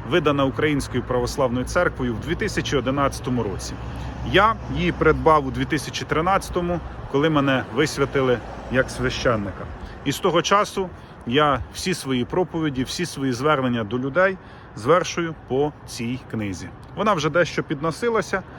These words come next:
але це не заважає, е, нею використовуватися в правильних цілях і озвучувати все те, що нам заповів і рекомендує Господь.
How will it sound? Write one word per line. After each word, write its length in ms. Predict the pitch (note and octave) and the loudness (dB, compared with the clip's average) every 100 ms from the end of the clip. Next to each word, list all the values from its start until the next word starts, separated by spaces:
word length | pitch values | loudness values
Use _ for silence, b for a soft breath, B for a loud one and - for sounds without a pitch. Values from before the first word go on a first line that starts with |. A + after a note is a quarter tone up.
| B - - | B -10 0
але 200 | A3 G#3 | 2 2
це 160 | F#3+ | 2
не 100 | F3+ | 2
заважає, 640 | C#3+ D3+ D3+ E3 F#3 F3 D#3 B B B B - | 2 2 4 4 4 4 0 B B B B -4
е, 440 | A#2+ B2 B2+ B2 A2 - - | 0 2 2 0 -4 -12 -6
нею 400 | B2+ F3 E3 D#3 C3+ - - - | 2 4 4 2 -2 -8 -12 -4
використовуватися 1000 | C3 C#3+ D#3+ D3+ - F#3 E3+ D#3+ - C#3+ B2 - | -2 2 4 4 4 4 4 0 2 0 0 -8
в 100 | - | 0
правильних 500 | E3 E3+ D#3 D3 C#3 | 4 6 4 2 0
цілях 400 | - F#3+ F3+ D#3+ - - - | -2 0 2 2 -2 -16 -4
і 100 | C#3+ | 0
озвучувати 680 | D3 A#2+ F3 - D3 C3 B2+ | 0 0 -4 0 2 2 0
все 240 | - C#3+ | -2 -2
те, 240 | B2+ F3 G3 - | 4 4 2 -2
що 200 | - C#3 | -4 0
нам 220 | D3 D#3 C#3+ - | 2 2 -2 -6
заповів 500 | A#2 C#3 C3 B2+ E3+ | 0 0 2 -2 -2
і 80 | C3+ | 0
рекомендує 640 | B2 - A2 G#2+ G#2 C#3 A#2+ | 0 0 -2 -2 -2 0 -2
Господь. 500 | G#2+ - - E2 | -4 -8 -14 -16